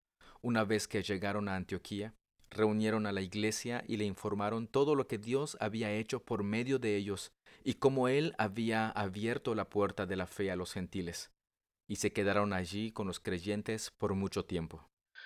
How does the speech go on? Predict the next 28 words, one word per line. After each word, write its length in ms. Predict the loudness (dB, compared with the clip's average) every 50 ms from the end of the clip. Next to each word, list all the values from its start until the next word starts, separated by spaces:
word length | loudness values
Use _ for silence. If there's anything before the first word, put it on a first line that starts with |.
| -20 -18 _
Una 160 | -6 -2 -2
de 100 | 0 2
las 140 | 0 0 -2
preguntas 540 | -2 -4 -4 -4 -6 -8 -8 -8 -8 -6 -8
que 200 | -8 -8 -8 -8 -8
podemos 400 | -10 -10 -10 -10 -10 -10 -10 -10
hacernos 520 | -10 -10 -10 -10 -10 -12 -12 -12 -12 -12 -12
en 160 | -12 -12 -12
este 480 | -12 -12 -12 -12 -10 -10 -10 -10 -10 -10
capítulo 640 | -10 -10 -10 -10 -12 -16 -14 -14 -14 -12 -12 -14 -14 -18
y 80 | -20 -14
que 160 | -12 -12 -10
nos 360 | -10 -12 -12 -14 -14 -18 -18 _
responde 640 | -8 -8 -8 -6 -8 -10 -10 -12 -14 -12 -14 -16 -20 -20 _ _ _ _ _ _ _ _ _ _ _ _ _ _ -8
es, 240 | -6 -6 -6 -8 -10 _
¿cuál 180 | -8 -6 -6 -4
era 140 | -2 -2 -2
el 80 | -2
lugar 400 | -4 -8 -12 -12 -10 -10 -10 -10
de 100 | -10 -12
los 200 | -12 -12 -12 -14
milagros 720 | -14 -16 -12 -10 -8 -8 -8 -10 -12 -14 -12 -14 -16 -18 _ _ _ _ _ -20
en 340 | -18 -16 -16 -16 -14 -12
la 160 | -12 -12 -10 -10
predicación 540 | -12 -12 -12 -12 -12 -12 -12 -12 -12 -12
de 80 | -12 -12
la 120 | -12 -12
palabra? 360 | -12 -10 -10 -10 -10 -10 -12